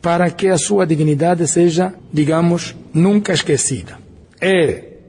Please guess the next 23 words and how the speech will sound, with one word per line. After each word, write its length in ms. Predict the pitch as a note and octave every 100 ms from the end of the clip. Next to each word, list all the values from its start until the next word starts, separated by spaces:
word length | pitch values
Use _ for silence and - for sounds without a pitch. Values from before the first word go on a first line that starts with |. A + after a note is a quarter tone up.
| -
uma 240 | G#3 G#3+ G3
mensagem 760 | F#3 D#3 - D#3 D3+ B2+ D#3+ E3+ - -
que 260 | - E3+ E3+
é 200 | E3 C#3+
para 360 | - - D3+
os 80 | C#3
nossos 380 | D3+ E3+ - D3
jovens, 640 | B2 D3 C3 G#2 - - _ _
aqui 300 | B2+ - F3
da 120 | D#3
Arquidiocese, 880 | C3 C3+ A#2+ A#2 - D#3 C#3+ G#2+ - - - _ - -
em 120 | E3+
comunhão 580 | E3 E3 D#3+ D#3 E3+ F3
com 120 | D#3+
os 100 | D3
outros 320 | D#3+ E3 C#3+ A#2+
jovens 500 | C#3+ D3 D3 C#3+ - - -
do 140 | B2+
país. 560 | A#2+ B2 A2+ G#2 - - - -
Façam 720 | - - C3+ C3 - B2 A2+
tudo 600 | - E3+ G#3 B3+ C4 C#4 - - - - - -
para 260 | B2+ B2
que 460 | - - B2+ A#2+